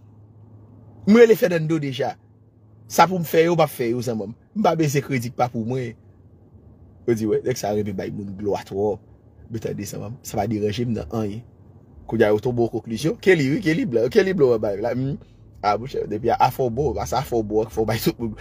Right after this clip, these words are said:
Non, il merite l. Inobè ti mi relè l te nan sòl la konn ban pwoblèm. M di l ba konn ban pwoblèm. E ba Jacqueline, be, Jacqueline la, chak jou m dou Jacqueline.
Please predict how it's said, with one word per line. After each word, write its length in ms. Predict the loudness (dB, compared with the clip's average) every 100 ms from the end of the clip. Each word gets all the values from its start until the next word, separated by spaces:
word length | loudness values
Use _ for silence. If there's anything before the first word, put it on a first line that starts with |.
| -16 -16 -14
Non, 280 | -8 -6 -6 -10
il 140 | -6 -4
merite 380 | -4 -6 -6 -8
l. 40 | -12 -20 -20 -20 -20 -20 -20 -18 -4 2
Inobè 320 | 4 6 4
ti 100 | 2
mi 80 | 0
relè 180 | 2 2
l 40 | 0
te 80 | -2
nan 100 | -2
sòl 220 | 0 2
la 80 | 0
konn 160 | -2 -4
ban 120 | -4
pwoblèm. 320 | -4 -4 -6 -6 -14 -16 -10
M 80 | -6
di 80 | -2
l 80 | 0
ba 120 | 0
konn 160 | 0
ban 120 | 0 2
pwoblèm. 360 | 2 2 2 0 -16 -14 0
E 120 | 4
ba 100 | 6
Jacqueline, 380 | 6 0 0 0
be, 140 | 0 0
Jacqueline 400 | 2 2 2 0
la, 120 | 0
chak 180 | 0 0
jou 140 | 0
m 60 | -2
dou 120 | -2
Jacqueline. 380 | -2 -2 -4 -4